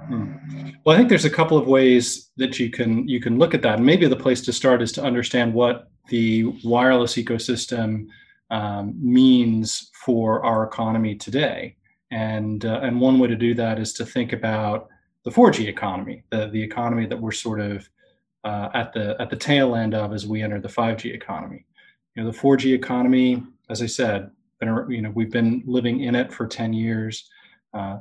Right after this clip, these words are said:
ten years ago, when the first four G networks launched, we had, uh, you know, some inkling of what that might mean, but probably not a full understanding of, of how smartphones would change our lives, how apps in the app,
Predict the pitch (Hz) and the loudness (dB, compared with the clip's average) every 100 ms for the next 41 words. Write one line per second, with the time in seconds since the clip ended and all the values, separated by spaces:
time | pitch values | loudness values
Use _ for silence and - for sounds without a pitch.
0 | - - 127 123 120 123 117 117 117 113 | -14 -4 0 2 2 0 0 0 0 0
1 | 113 110 110 110 - 117 - - 117 110 | -2 -2 -2 -4 -2 -4 -4 -4 -4 -2
2 | 113 123 107 104 - 110 110 110 110 - | -4 -6 -8 -10 -8 -4 -2 -4 -6 -10
3 | - _ _ _ _ 117 110 - 113 110 | -14 _ _ _ _ -4 -4 -2 -2 -2
4 | 107 104 98 - _ _ _ _ - 104 | -2 -4 -8 -14 _ _ _ _ -10 -8
5 | 104 160 131 127 - 131 127 127 131 127 | -2 2 4 2 2 4 6 4 2 2
6 | 127 113 127 127 120 117 120 139 123 131 | 2 2 2 2 0 0 -2 2 4 4
7 | 139 117 - 131 117 113 117 110 113 113 | 2 -2 -2 0 0 0 -2 0 0 -2
8 | 107 - 117 113 113 110 120 113 113 117 | -4 -4 0 0 -2 -4 -4 -2 -2 -2
9 | 123 131 110 107 104 - _ _ _ _ | -4 -4 -2 -2 -4 -10 _ _ _ _
10 | 117 117 113 - 113 110 120 113 - 113 | -4 -2 -4 -2 -2 -2 -4 -4 -4 -6
11 | 113 110 110 110 110 107 110 - 107 104 | -4 -2 -2 -2 -2 -2 -4 -4 -6 -4
12 | 104 110 - 110 104 104 | -4 -6 -6 -6 -4 -4